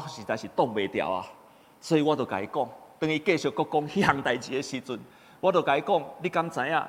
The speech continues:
你是一个基督徒，所以你袂使搁埋怨这项代志。”伊讲：“我食淡薄仔苦，我敢袂使埋怨？”我讲：“袂使。”我讲：“若一般正常人会埋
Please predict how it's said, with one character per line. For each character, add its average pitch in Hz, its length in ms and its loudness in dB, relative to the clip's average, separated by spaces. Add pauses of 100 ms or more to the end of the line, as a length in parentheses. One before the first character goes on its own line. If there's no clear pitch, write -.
你 208 80 -2
是 160 100 -6
一 139 140 -10
个 147 100 0
基 147 180 -6
督 - 220 -2
徒， 104 240 -2
所 202 180 0
以 185 40 -2
你 202 140 -6
袂 180 200 6
使 220 220 4
搁 214 160 0
埋 170 180 8
怨 175 140 4
这 - 60 -10
项 131 180 2
代 107 160 -6
志。” 107 120 -14 (300)
伊 - 80 -8
讲 233 180 4
：“我 247 80 6
食 240 120 0 (140)
淡 165 180 6
薄 202 200 4
仔 208 80 -2
苦， 226 160 8
我 190 120 8
敢 202 180 4
袂 147 100 6
使 180 200 4
埋 147 160 6
怨？” 139 60 6 (120)
我 196 80 2
讲 220 180 10
：“袂 190 140 10
使。” 185 300 4 (520)
我 226 120 2
讲 240 180 8
：“若 214 220 6
一 262 80 2
般 254 300 6
正 247 280 4
常 185 240 4
人 165 260 4
会 151 120 4
埋 175 200 8